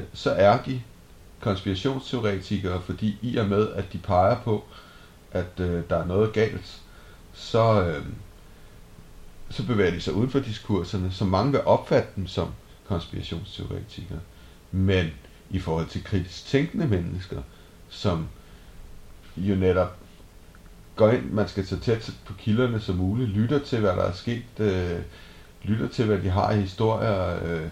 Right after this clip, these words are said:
bruger forskellige kilder til at sammensætte sit eget verdensbillede, jamen så er det jo, øh, så er det jo legalt at lytte på dem her. Det, det er ikke noget, man får igennem T V to og Danmarks Radio. Man er nødt til at gå uden for diskurserne,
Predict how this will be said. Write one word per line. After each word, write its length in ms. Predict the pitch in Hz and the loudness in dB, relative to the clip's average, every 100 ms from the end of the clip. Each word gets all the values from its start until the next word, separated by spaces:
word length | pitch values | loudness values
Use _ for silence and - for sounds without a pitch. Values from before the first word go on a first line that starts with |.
| - - - - | -12 -20 -20 -4
bruger 220 | 113 143 | 0 2
forskellige 480 | 131 - 120 120 117 | 0 0 0 0 -2
kilder 260 | - 113 123 | 0 2 2
til 120 | - | 0
at 100 | 104 | -2
sammensætte 600 | - 98 117 135 113 104 | 2 2 2 0 -2 -2
sit 220 | - 104 92 | -4 -2 2
eget 260 | 95 127 | 2 4
verdensbillede, 800 | 98 95 117 - 110 101 98 95 - - - - - - - - 95 | 6 4 2 -4 -2 0 0 -2 -6 -20 -20 -20 -20 -20 -20 -14 -4
jamen 340 | 98 104 101 98 | 2 4 4 0
så 160 | - | 2
er 160 | 156 143 | 4 4
det 160 | 104 95 | 4 2
jo, 340 | 87 78 58 | 0 -2 -4
øh, 200 | 57 - - - - - - | -4 -6 -10 -14 -20 -20 -12
så 140 | - | -2
er 40 | 135 | 0
det 60 | |
jo 80 | 95 | 0
legalt 420 | 92 - 113 127 | -2 2 4 4
at 60 | 120 | 2
lytte 200 | 107 110 | 0 0
på 60 | 104 | -2
dem 220 | 101 101 | -2 0
her. 160 | 104 95 | -2 -2
Det, 460 | 104 120 104 92 | -2 0 0 0
det 40 | 113 | -2
er 40 | |
ikke 140 | 110 107 | -2 0
noget, 140 | 101 | 0
man 100 | 107 | 0
får 180 | 104 95 | 0 -2
igennem 260 | 98 92 92 | -2 -4 -4
T 100 | 95 | -6
V 140 | 87 | -6
to 160 | - 107 | -6 -6
og 80 | - | -4
Danmarks 380 | 90 101 98 - | -4 -2 -4 -2
Radio. 300 | - - 113 | -2 -2 -4
Man 140 | 101 | -2
er 40 | 98 | 2
nødt 220 | 127 151 | 0 2
til 100 | 143 | 0
at 120 | 127 | 2
gå 120 | 101 | 0
uden 280 | 95 117 143 | 0 0 -2
for 120 | - | -4
diskurserne, 680 | 110 95 - 151 147 143 | -8 -10 -4 -2 -2 -6